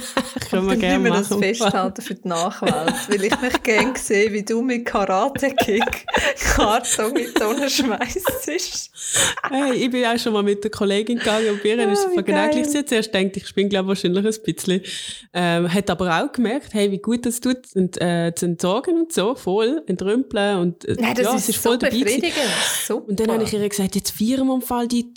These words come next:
Speaker 1: den Scheiß. Und weil wichtig ist, dass gönn dir nachher etwas. Gönn dir ein Bad, ein Bier, Schoki, irgendetwas. Und du fühlst dich im Fall super, weil du hast dich dann gerade belohnt für etwas. Das ist ein bisschen Positive Reinforcement,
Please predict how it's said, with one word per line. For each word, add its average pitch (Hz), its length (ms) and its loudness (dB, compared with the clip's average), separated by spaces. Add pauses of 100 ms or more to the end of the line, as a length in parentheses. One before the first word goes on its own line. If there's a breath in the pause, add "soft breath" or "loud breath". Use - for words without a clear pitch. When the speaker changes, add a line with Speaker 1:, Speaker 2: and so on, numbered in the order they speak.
Speaker 1:
den 226 100 2
Scheiß. - 680 0
Und 196 240 2
weil 190 240 0
wichtig 185 640 0
ist, 185 260 0
dass - 180 -2 (260)
gönn 220 280 0
dir 226 80 0
nachher 202 280 0 (100)
etwas. - 420 -8
Gönn 156 160 2
dir 151 100 0
ein 143 80 0 (160)
Bad, 175 420 0
ein 160 100 0 (180)
Bier, 170 420 2
Schoki, - 580 0 (120)
irgendetwas. 180 800 -2
Und 180 160 2
du - 20 -10
fühlst - 240 -2
dich - 80 -4
im 170 60 4
Fall 165 240 0
super, 202 500 0
weil 165 140 0
du 175 160 0
hast 170 100 -2
dich 170 100 -4
dann 165 140 2
gerade 170 160 -2
belohnt 170 380 0
für 175 120 0
etwas. 156 220 -2
Das - 60 -8
ist 165 100 2
ein 165 60 2
bisschen 156 240 0
Positive 160 520 -2
Reinforcement, 156 720 0